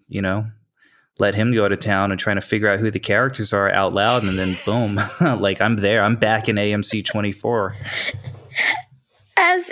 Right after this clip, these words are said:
Speaker 2: as a funny side note, years ago when Inception came out on D V D, I gave it as a gift to my dad 'cause I thought,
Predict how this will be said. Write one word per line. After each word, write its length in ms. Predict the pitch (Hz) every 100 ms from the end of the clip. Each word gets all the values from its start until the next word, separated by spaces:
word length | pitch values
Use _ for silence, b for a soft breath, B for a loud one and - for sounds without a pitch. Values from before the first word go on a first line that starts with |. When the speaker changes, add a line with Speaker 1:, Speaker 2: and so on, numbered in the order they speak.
| -
Speaker 2:
as 160 | 277 285
a 100 | 339
funny 380 | - 320 370 392
side 400 | - 226 220 208
note, 380 | 196 165 160 -
years 460 | 202 226 262 262 240
ago 320 | - 156 160
when 160 | 180
Inception 540 | 185 185 196 190 202 196
came 240 | 190 160
out 220 | 156 151 -
on 160 | 151
D 180 | 147 151
V 100 | 143
D, 300 | 139 147 - -
I 100 | 160
gave 280 | - 170
it 80 | 175
as 140 | 160 156
a 40 |
gift 260 | 151 151 -
to 80 | 156
my 100 | 156
dad 260 | - - -
'cause 140 | 160
I 80 | 147
thought, 240 | - 147